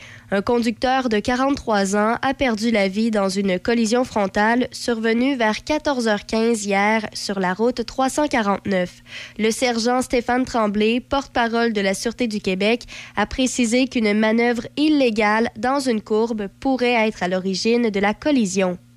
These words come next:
Au pays, le premier ministre Justin Trudeau et son épouse Sophie Grégoire se séparent après dix-huit ans de mariage.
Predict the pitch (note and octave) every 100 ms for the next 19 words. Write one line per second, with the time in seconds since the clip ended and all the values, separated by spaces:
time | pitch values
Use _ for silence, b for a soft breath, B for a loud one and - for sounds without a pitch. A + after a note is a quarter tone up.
0 | - B B B B B A#3 A3 B3+ C4
1 | C#4 D4 - A#3 A3 A#3+ B3+ B3+ A#3+ A#3
2 | C4 B3+ A#3 A3 A3+ A3 A#3+ A#3 A#3 A3
3 | A#3+ B3+ D4+ - C#4+ A#3 G#3+ A3+ A#3 A3
4 | F#3+ - A3+ A3 A#3+ G3+ F#3+ G3 G3+ A3+
5 | A3+ - - A#3+ - A3+ B3 C4 C4+ G3+
6 | - A#3+ A3 C#4 C4+ B3+ B3 D4 D#4 B3
7 | G3 G3 F#3 F#3 -